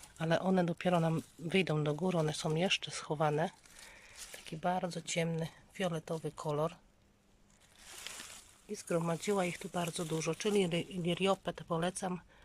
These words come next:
właśnie końcem lata. Pięknie zdobi rabatki. I jest odporną bylinką. Lubi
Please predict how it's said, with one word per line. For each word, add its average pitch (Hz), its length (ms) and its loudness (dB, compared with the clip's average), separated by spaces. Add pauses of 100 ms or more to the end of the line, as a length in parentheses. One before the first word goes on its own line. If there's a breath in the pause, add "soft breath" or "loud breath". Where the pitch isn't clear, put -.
(380 soft breath)
właśnie 170 440 -2
końcem 170 480 -2 (960)
lata. 156 360 -2
Pięknie 170 440 -4
zdobi 160 360 0
rabatki. 147 580 -2 (2750)
I 285 100 -4
jest 240 180 -4
odporną 160 540 -2
bylinką. 160 580 -2 (1700)
Lubi 196 340 -2